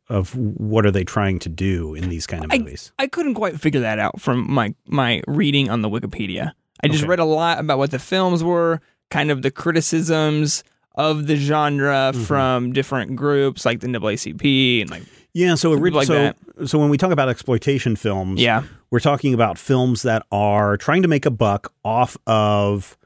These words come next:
Speaker 1: a certain culture or class,
Speaker 2: Oh,
Speaker 1: uh, or
Speaker 2: okay.
Speaker 1: group of people,
Speaker 2: Okay.
Speaker 1: right? So when we talk about blaxploitation, we're talking about black exploitation films,
Speaker 2: Mm.
Speaker 1: movies that are, um, in, mainly designed to attract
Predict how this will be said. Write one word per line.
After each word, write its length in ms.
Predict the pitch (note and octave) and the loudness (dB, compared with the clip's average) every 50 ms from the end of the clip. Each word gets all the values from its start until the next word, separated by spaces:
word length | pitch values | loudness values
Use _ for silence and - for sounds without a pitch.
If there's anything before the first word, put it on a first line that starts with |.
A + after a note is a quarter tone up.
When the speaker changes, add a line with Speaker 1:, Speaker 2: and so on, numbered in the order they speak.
| _ _ _ _ - - - | _ _ _ _ -18 -8 -4
Speaker 1:
a 120 | G#2+ A2+ | -2 -2
certain 420 | A2 - B2 A#2 - - A#2+ A#2+ | 0 0 0 0 0 0 -2 -2
culture 420 | G#2+ - - A#2 A2 - - A2 G#2+ G#2+ | -2 -2 -2 -2 -2 0 0 0 0 0
or 160 | - G2+ G2 | -2 -4 -6
class, 460 | - - G#2 G2+ G2 G#2 G2+ G2+ G2 | -4 -4 -2 0 0 2 2 2 2
Speaker 2:
Oh, 380 | D3+ D3+ D3+ D3+ C#3+ C#3 C#3 C3+ | 2 2 2 2 2 2 2 2
Speaker 1:
uh, 40 | C#3+ B2 | 2 2
or 60 | A#2+ A2+ | 2 2
Speaker 2:
okay. 100 | A2 G2+ | 0 0
Speaker 1:
group 300 | G2+ A#2 B2 B2 - A#2 | 2 2 2 2 2 0
of 160 | G#2+ - - | -2 -2 -2
people, 320 | - A2 F#2 - C2 - - | -4 -4 -4 -4 -8 -14 -10
Speaker 2:
Okay. 200 | - - A#2+ C3+ | -6 -4 -4 -2
Speaker 1:
right? 220 | C#3 G#2 G#2 G#2+ D#2+ | -2 -2 -2 -2 0
So 100 | - C3 | 0 2
when 140 | B2+ A#2+ B2 | 2 4 2
we 80 | A#2+ | 2
talk 200 | A2+ - B2 A#2 | 2 0 0 0
about 240 | A2 G2+ G2+ G2+ G2 | 0 -2 -2 -4 -2
blaxploitation, 760 | G#2 C3+ D3+ G3 A3 - - - B2 A2 G#2 - G2+ F#2+ - | -2 0 0 0 -2 -4 -2 0 0 0 2 0 -4 -4 -4
we're 100 | G#2+ A2+ | -6 -6
talking 260 | A#2+ - G#2+ G2+ - | -4 -4 -4 -4 -4
about 200 | G#2 F#2 F#2 D#2 | -4 -4 -4 -2
black 280 | F#2 A2 A2+ A#2+ A#2 - - | -2 0 0 0 0 0 0
exploitation 640 | - G2+ - - - G2 F2+ - - F2 E2 - F2+ | -2 -2 0 -2 -2 -2 -2 0 -2 -2 -2 -2 -4
films, 360 | F2 - E2+ D#2+ D#2+ D#2+ - - | -4 -4 -4 -4 -6 -6 -4 0
Speaker 2:
Mm. 320 | D3+ D3 C3+ B2+ D#3 - - - | 2 2 2 2 0 -2 -4 0
Speaker 1:
movies 340 | B2 C3+ C#3+ C#3+ D3+ C3 | 2 2 4 4 2 2
that 120 | A#2 C3 A#2+ | 2 2 2
are, 300 | A#2 A2+ A2 G#2+ - - A#2+ - _ - | 2 2 0 0 -2 -6 -12 -20 _ -6
um, 420 | A2 G#2+ G#2+ G#2 G2 F#2+ G2 F#2+ - - | -4 -2 -2 -2 -2 -4 -6 -8 -8 -6
in, 720 | A#2+ A2+ A2 A2+ A2+ A#2 - - - - - - - - _ _ _ _ - | -4 -2 0 0 0 -2 -4 -8 -14 -18 -18 -18 -18 -18 _ _ _ _ -6
mainly 560 | - A#2+ A#2 A#2+ A#2+ C3+ D3+ E3 E3 D#3 C#3 | -2 0 2 4 4 4 4 4 4 4 2
designed 480 | B2 B2 A2+ B2 A2+ A2+ A2+ A2+ G#2+ | 2 0 0 2 2 2 2 0 0
to 100 | - A#2 | 2 0
attract 580 | A2 G2+ - - A2+ G#2+ G2+ F#2+ F#2+ F#2+ - - | 0 0 0 -2 -2 0 0 -2 -4 -6 -10 -14